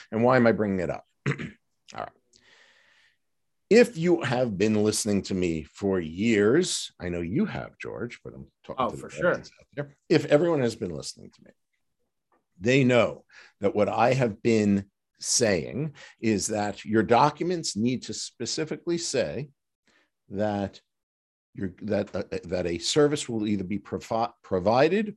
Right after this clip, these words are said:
Speaker 1: or facilitated if it is listed in the agreement, if it's listed in the statement of work, if it's listed in the order, the proposal, whatever it is. If it's in there, then you get it.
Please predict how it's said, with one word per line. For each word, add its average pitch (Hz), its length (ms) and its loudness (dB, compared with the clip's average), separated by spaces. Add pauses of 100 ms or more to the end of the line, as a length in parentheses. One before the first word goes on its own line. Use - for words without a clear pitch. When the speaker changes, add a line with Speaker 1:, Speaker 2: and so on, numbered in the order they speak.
(100)
Speaker 1:
or 107 140 0
facilitated 90 1000 -6 (300)
if 135 180 2
it 120 100 2
is 113 180 2
listed 151 640 0 (240)
in 131 360 2 (180)
the 113 180 2
agreement, 95 440 0 (360)
if 104 120 -6
it's 104 180 -6
listed 143 480 2
in 143 120 2
the 131 80 -2
statement 123 400 -2
of 101 80 -4
work, 87 200 -4
if 78 100 -14
it's 87 120 -14
listed 131 440 0
in 117 100 -4
the 104 120 -4
order, 87 280 -4
the 95 80 -10
proposal, 95 480 -6
whatever 113 400 -2
it 107 80 -4
is. 78 160 -8 (340)
If 120 160 -4
it's - 200 -6
in 156 200 0
there, 113 380 -4 (720)
then 92 220 0
you 87 100 0
get 78 300 2
it. - 240 -20